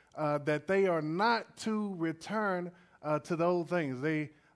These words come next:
uh, Joshua specifically warns them, uh, of the parable, peril that we're all susceptible to,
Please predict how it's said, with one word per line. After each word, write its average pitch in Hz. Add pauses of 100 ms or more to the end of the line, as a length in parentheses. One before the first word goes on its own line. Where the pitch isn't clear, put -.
uh, 139
Joshua 165
specifically 220
warns 196
them, 123 (520)
uh, 139
of 156
the 147
parable, 160 (180)
peril 185 (220)
that 156
we're 156 (100)
all 214
susceptible 175
to, 120